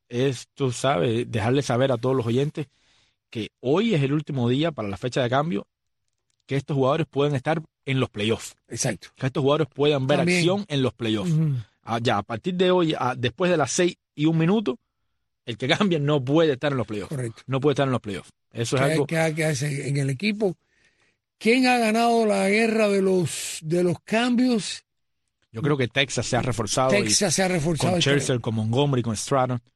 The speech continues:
Speaker 1: Creo que se han reforzado muchísimo.
Speaker 2: No necesitaban bateo, por lo tanto fueron
Speaker 1: No.
Speaker 2: directamente.
Speaker 1: Cuando tú tienes a Corey Seager, tienes a Dolly García, Marcus Semien, Jonathan Heimer, receptor que ha sido una sorpresa,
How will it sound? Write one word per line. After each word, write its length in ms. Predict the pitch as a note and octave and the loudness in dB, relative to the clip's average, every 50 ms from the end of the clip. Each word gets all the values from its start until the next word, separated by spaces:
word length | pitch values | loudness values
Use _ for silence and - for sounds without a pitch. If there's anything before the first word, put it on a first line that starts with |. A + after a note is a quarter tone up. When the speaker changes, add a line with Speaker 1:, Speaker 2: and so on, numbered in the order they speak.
| _ _ _ _ _ _ _ _ | _ _ _ _ _ _ _ _
Speaker 1:
Creo 160 | - B2 C3+ | -4 -2 0
que 80 | C#3 B2 | 0 0
se 80 | B2 C3+ | -2 -2
han 80 | B2+ | -2
reforzado 500 | C3 A#2+ - A#2 G#2+ - - C3+ C#3 C3+ | -2 -2 -4 -4 -4 -2 0 2 2 2
muchísimo. 560 | B2 A#2 - - D#3 D#3 - G3 F3 F#3 F#3+ - _ _ _ _ _ | 0 -2 -2 -2 -4 -2 0 0 0 0 -2 -4 _ _ _ _ _
Speaker 2:
No 240 | - E3 E3 G3 A3 | -2 0 2 2 2
necesitaban 680 | A3+ A3 F3 D#3+ F3+ C3 - E3 D#3 F#3+ F#3+ G3+ G3+ F#3+ | 2 2 0 0 0 -2 -2 -2 -2 -2 0 0 0 0
bateo, 440 | F3 E3+ D3+ F3 F3+ F#3 G3 G#3 G3+ - _ _ - B2+ - _ _ _ _ | 0 0 0 0 0 0 0 -2 -4 -10 _ _ -20 -20 -20 _ _ _ _
por 180 | - F#3 F#3 F3+ | -4 -2 0 0
lo 100 | F3+ F3 | 0 0
tanto 460 | - - - A3 G#3 - - G3+ F#3 | -2 -2 0 0 0 0 0 0 -2
fueron 300 | C3+ D3 F#3+ G3 G#3 G3+ | 0 2 0 2 2 2
Speaker 1:
No. 60 | F#3 | 2
Speaker 2:
directamente. 840 | F3 E3+ E3 E3+ F#3 F#3+ F3+ - F#3+ F3 F#3 G3 G#3 G3 G3 F3 D3+ | 2 2 2 0 0 -2 -2 -4 -4 -2 0 0 0 0 -2 -2 -2
Speaker 1:
Cuando 200 | A2 G#2+ A2 A2 | -2 -2 -2 -2
tú 120 | A2+ B2 B2+ | -2 -2 0
tienes 280 | C#3+ D#3+ D#3 D#3 C#3 | 0 0 0 2 0
a 80 | C3 A#2 | 0 -2
Corey 260 | - - D3 C#3+ C3+ | -2 0 0 0 0
Seager, 340 | A#2 - - B2 G#2 F#2 F#2 - | 0 0 -2 -2 -2 -2 -6 -6
tienes 280 | - B2+ - C#3 B2 | -6 -4 -2 0 0
a 80 | B2+ A#2+ | 0 0
Dolly 220 | B2 C3+ C3+ B2+ | 0 0 0 0
García, 440 | A2 A2+ G#2 - - B2+ A2 G2 F2+ | -2 -4 -6 -6 -6 -4 -4 -4 -4
Marcus 460 | F#2 G2+ B2 C3 C3+ B2 - C3 B2 | -4 -2 -2 -2 -2 -2 -4 -8 -8
Semien, 420 | - - C#3 B2 A2 G2+ F#2+ F2 - _ - - - - - A2 G#2 | -2 -2 0 0 0 -2 -4 -6 -8 _ -20 -20 -20 -20 -14 -6 0
Jonathan 440 | A2 C#3+ D3+ D#3 D3 - B2 A#2+ G#2 F#2+ | 0 2 2 2 -2 -2 -4 -4 -2 0
Heimer, 300 | C#3+ C#3 B2+ A2 G2+ G2+ | 0 0 0 -2 -2 -4
receptor 420 | G#2+ - A2+ G2 - C#3+ D3 C#3+ | -4 -4 -6 -6 -4 -4 -4 -4
que 200 | - D#3 B2 A2+ | -2 0 0 0
ha 60 | A2 G#2+ | 0 0
sido 240 | - C3 C3+ C3 | 0 0 2 2
una 180 | C3 C#3+ C#3 A#2+ | 2 0 -2 -2
sorpresa, 580 | - B2 G#2+ G2+ - B2 A#2+ G#2 - F3 E3 | -4 -4 -6 -6 -6 -4 -4 -4 -4 -8 -12